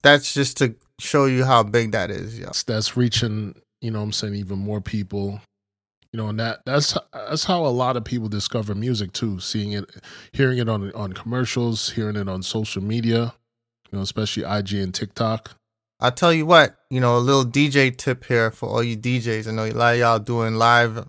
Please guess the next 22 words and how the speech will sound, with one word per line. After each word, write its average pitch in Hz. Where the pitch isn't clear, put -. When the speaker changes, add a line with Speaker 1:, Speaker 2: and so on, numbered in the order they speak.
Speaker 1:
broadcasts 117
and 110
stuff -
right 110
now 104
'cause 104
you're 113
not 110
in 101
the 101
clubs. 107
But 107
whenever 143
we 135
do 135
get 131
back 120
out 120
there 113
in 113
the 107
world, 107